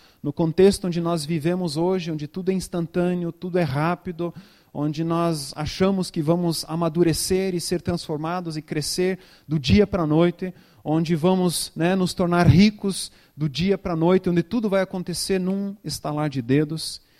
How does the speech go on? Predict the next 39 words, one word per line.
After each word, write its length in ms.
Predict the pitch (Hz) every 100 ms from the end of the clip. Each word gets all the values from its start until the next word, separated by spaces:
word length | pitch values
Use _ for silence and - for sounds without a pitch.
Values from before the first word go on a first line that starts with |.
| _ _
e 40 | 139
nós 280 | 143 156 151
nos 220 | 160 -
frustramos 840 | - 196 - - 190 185 143 -
quando 300 | - 147 151
temos 340 | 165 160 156
que 100 | -
passar 380 | - 139 - 139
por 180 | - 131
um 220 | 135 135 - -
processo. 720 | 127 123 - 98 90 - - _ _ _ _ _ _ _ _ _ _ _ _ _ _ _
E 60 | -
na 120 | 135
vida 220 | 135 180
de 140 | 175 156
Jó 360 | 123 165 180
não 220 | 170 170 170
foi 320 | - 180 190
diferente. 640 | 131 - 107 92 90 98
Jó 320 | 98 143 170
não 220 | 175 170 175
conquistou, 800 | 185 180 156 - - 190 202 202 - -
não 180 | 165 196
chegou 460 | - 185 151 190
lá 320 | 160 160 190 185 - -
do 140 | 131 143
dia 260 | 139 202
pra 200 | 196 156
noite. 240 | 113 104 127
E 40 |
quando 260 | - 214 226
a 40 |
Bíblia 300 | 180 196 196
nos 180 | 180 160
descreve 720 | 170 - - 180 190 202 151
a 20 |
respeito 500 | 139 143 - 143 139
de 120 | 127
Jó, 380 | 113 131 156